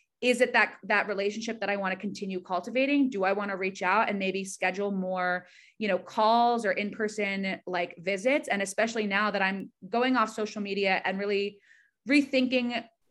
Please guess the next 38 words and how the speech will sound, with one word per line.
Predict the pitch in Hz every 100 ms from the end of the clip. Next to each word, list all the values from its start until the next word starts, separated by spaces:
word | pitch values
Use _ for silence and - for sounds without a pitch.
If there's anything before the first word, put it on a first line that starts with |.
| - _
community | - 247 269 285 202 160
and | 180 196
connection | 220 233 262 - 180 165
and, | 147 202
like, | 202 190 190 - -
yeah, | 202 285 285 226
and, | 226 220 233
and | 233
looking | 233 254
at | 214
myself, | 226 277 277
like, | 226 -
how | 254
much | 294 -
effort | 247 226 208
have | 214 220
I |
really | 214 196 196
been | 196 180
putting | - 185 180
into | 175 170 180
my |
relationships? | 165 165 226 269 233 - 170 - - - -
And | 226
honestly, | 220 254 311 - 233 226
not | 220 226 208
much. | 214 247 - -
Like, | 196
besides | 208 220 214 220 -
the | 220
people | 226 226 220
that | 214 202
I | 196
talk | - 196 196 220
to | 208
on | 196
the |
daily | 185 175 185 220 262